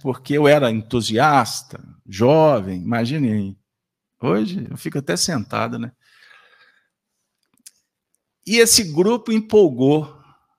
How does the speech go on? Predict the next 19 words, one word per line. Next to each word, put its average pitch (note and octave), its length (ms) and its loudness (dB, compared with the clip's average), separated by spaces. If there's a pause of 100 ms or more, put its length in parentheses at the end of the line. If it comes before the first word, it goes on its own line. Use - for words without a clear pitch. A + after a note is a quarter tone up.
(400)
empolgou C#3+ 540 -2
de C3 120 -6
um B2 100 0
jeito, D3+ 640 -4
e C#3 120 -4
eles E3 220 -4
foram F3 280 -6
se - 220 -4
alfabetizar E3+ 1500 -2
pra D#3 140 -6
estudar C#3+ 640 -6
o C3+ 60 -6
Livro C3+ 260 -4
dos G#2+ 180 -10
Espíritos A2 420 -8
comigo. A2+ 460 -8 (2000)
Isso - 120 -2
é - 40 2
inesquecível. B2+ 800 0